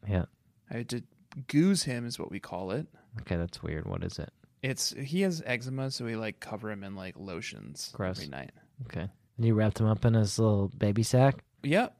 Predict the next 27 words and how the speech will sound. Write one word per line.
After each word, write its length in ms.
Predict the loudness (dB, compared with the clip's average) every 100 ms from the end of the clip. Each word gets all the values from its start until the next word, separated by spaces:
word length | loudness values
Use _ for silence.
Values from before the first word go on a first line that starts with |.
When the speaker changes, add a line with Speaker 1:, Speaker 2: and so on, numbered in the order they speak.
| 0
Speaker 2:
I 60 | 2
had 100 | 4
to 80 | 2
walk 560 | 4 8 10 8 2
the 100 | -2
dog 500 | 2 4 6 6 4
with 120 | -4 -4
him 160 | -4
strapped 380 | -4 2 0 0
to 60 | -6
my 160 | -6
chest, 600 | -6 -4 -2 -2 -4 -2 0 0
Speaker 1:
<coughs> 140 | 4
Speaker 2:
which 200 | 8 8 6 -18 -20 -18 -10 -8 -8 -10 -14 -14 -20 -14 -14 -14 _ -16 -10
is 120 | -10
a 40 |
pain. 380 | -8 -6 -2 -2 -4 -10 -18 -18 -20 -20 -4 4
Keep 160 | 8
in 60 | 8
Speaker 1:
Mm-hmm. 80 | 8
Speaker 2:
mind, 200 | 4 0
I 40 |
make 200 | 0 -2
Jamie 260 | -2 -4 -4
do 100 | -10
this 200 | -8 -6
every, 380 | -6 -8 -10